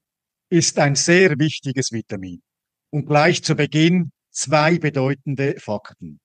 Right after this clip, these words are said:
Es wird geschätzt, dass sich circa sechzig Prozent der Bevölkerung in einer Unterversorgung von Vitamin D befinden.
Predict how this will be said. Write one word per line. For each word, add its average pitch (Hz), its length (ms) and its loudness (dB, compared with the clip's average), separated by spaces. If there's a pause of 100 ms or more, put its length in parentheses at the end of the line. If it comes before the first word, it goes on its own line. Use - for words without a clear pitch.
(720)
Es 131 140 -4
wird 175 220 4
geschätzt, 165 460 0
dass 147 180 -4
sich - 320 -4
circa 156 480 0
sechzig 170 600 -4
Prozent 147 600 -2 (300)
der 131 100 0
Bevölkerung 147 840 -2 (280)
in 147 220 -2
einer 123 300 -2 (140)
Unterversorgung 123 1300 0
von 117 260 -6
Vitamin 110 440 -8
D 110 260 -6 (220)
befinden. 92 600 -12